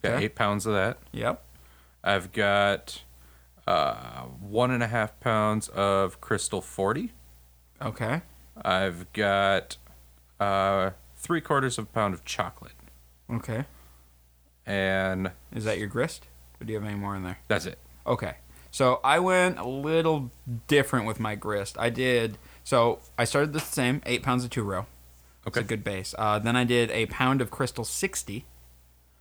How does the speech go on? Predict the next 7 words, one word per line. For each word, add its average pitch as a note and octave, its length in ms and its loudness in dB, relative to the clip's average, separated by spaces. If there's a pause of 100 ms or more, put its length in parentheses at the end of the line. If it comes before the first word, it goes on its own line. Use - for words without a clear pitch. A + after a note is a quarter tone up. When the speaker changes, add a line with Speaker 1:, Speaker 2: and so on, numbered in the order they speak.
(360)
Speaker 2:
um, A2 580 0
then A2+ 160 4
a G#2+ 60 -2 (140)
pound B2 400 4
of A2+ 280 2 (120)
eighty. G#2+ 400 -2 (920)
Speaker 1:
Okay. A2+ 220 -2